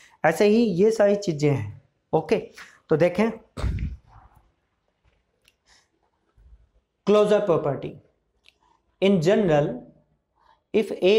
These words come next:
and B are two integers, ले लिया हमने ए और बी कोई दो इंटीजर हैं, then A plus B, uh,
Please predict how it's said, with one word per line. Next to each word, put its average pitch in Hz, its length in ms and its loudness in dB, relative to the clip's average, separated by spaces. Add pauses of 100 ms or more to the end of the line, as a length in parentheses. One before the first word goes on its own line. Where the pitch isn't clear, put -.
and 208 220 0
B 175 140 2 (100)
are 156 220 2 (340)
two 226 140 4
integers, 139 500 -2 (240)
ले 160 120 0
लिया 220 160 2
हमने 220 220 -2
ए 185 100 0
और 185 140 2
बी 190 120 0
कोई 190 200 0
दो 170 180 0
इंटीजर 170 360 -4
हैं, 175 220 -12 (440)
then 156 400 0 (440)
A 190 140 2
plus 214 320 0
B, 175 120 0 (240)
uh, 147 160 -4